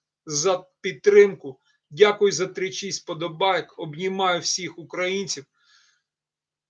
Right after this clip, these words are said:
Бажаю перемоги, бажаю і бажаю миру. Миру на умовах України.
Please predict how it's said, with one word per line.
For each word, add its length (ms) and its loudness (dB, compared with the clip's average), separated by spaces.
Бажаю 680 6
перемоги, 720 8
бажаю 800 2
і 120 -10
бажаю 560 0
миру. 400 -8
Миру 580 2
на 240 0
умовах 580 -2
України. 580 -10